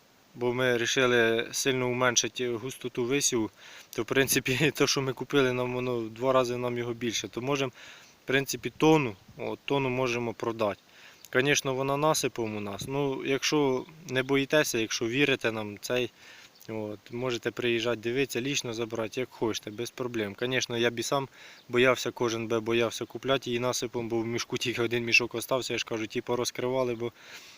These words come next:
миші, гади трублять. От, якщо не боїтеся купувати, якщо вірите нам, то, в принципі... Без проблем. Відправимо наложкою, шмаложкою, як хочете. Як ви скажете, так відправимо по деньгам.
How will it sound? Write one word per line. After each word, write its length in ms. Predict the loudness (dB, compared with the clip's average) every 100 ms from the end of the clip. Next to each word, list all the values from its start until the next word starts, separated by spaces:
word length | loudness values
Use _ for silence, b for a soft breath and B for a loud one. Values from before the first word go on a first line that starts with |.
| B
миші, 340 | -6 0 2 2
гади 300 | 0 -2 -4
трублять. 460 | -4 -4 -4 -8 -12 _ _ _ _ _ _ _ -8
От, 240 | -6 -2
якщо 240 | 0 2 2
не 100 | 2
боїтеся 500 | 0 0 2 0 -2
купувати, 520 | -6 -8 -2 0 0
якщо 240 | -2 -2
вірите 420 | 0 0 0 0 -4
нам, 200 | -6 -10
то, 160 | -12
в 120 | -12 -14 B B B B B B
принципі... 600 | -2 -2 -4 -6 -6 -8 -14 _ B B B B
Без 260 | 2 2 2
проблем. 460 | -2 0 0 0
Відправимо 520 | -2 4 6 6 4
наложкою, 580 | 2 2 2 2 -2 -6
шмаложкою, 680 | -4 -4 0 0 -2 -4 -4
як 160 | -4 -6
хочете. 440 | -6 -4 -4 -6
Як 220 | -6 -6
ви 80 | -10
скажете, 400 | -8 -6 -4 -4
так 240 | -6 -4
відправимо 420 | -6 -4 -2 -2 -2
по 120 | -4
деньгам. 420 | -4 0 0 0